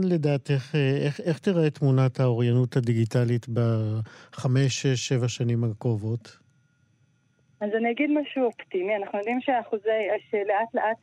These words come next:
Speaker 2: יש יותר ויותר אוריינות דיגיטלית, ו-, ובאמת הפער לאט לאט הולך ומצטמצם. אבל אנחנו יודעים גם שיש יותר ויותר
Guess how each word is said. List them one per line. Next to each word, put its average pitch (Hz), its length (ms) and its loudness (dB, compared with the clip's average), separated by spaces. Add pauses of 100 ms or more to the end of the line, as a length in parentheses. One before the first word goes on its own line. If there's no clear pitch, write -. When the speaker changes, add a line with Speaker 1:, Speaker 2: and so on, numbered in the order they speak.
(200)
Speaker 2:
יש 208 180 -4
יותר 208 300 -2
ויותר 196 380 -2
אוריינות 190 480 -4
דיגיטלית, 185 640 -4
ו-, 165 480 -4 (120)
ובאמת 180 600 -2
הפער 240 320 -2
לאט 220 320 -2
לאט 214 160 -2
הולך 190 260 -4
ומצטמצם. 196 680 -6 (680)
אבל 214 80 -2
אנחנו 220 160 -4
יודעים 262 240 -2
גם 269 80 0
שיש 226 280 -2
יותר 220 280 0
ויותר 214 260 0